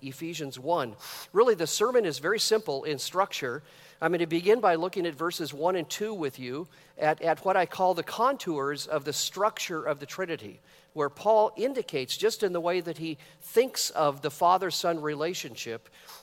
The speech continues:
how that relationship indicates the contours of Trinitarian doctrine. And then we're gonna take a look at verses three to fourteen that outline for us really the work of the Father and the Son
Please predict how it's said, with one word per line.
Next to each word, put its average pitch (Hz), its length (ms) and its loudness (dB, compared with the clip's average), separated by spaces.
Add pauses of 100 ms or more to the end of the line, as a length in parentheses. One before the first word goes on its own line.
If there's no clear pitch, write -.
how 196 260 0
that 185 200 2
relationship 156 840 -4
indicates 156 640 0
the 135 120 -8
contours 170 840 -4 (300)
of 143 200 0
Trinitarian 147 840 -4 (100)
doctrine. 127 600 -2 (420)
And 156 160 2
then 269 140 6
we're 269 100 2
gonna 202 160 2
take 185 220 -4
a 175 40 -2
look 180 200 -2
at 156 100 -4
verses 165 340 -4
three 180 220 -4
to 170 80 -6
fourteen 156 760 -4 (420)
that 160 160 2
outline 175 520 6
for 143 340 -2
us 156 260 -2
really 190 320 2
the 143 160 -4
work 165 300 -2
of 151 60 -6
the 147 100 -4
Father 160 460 0
and 196 260 -2
the 220 80 2
Son 143 500 -2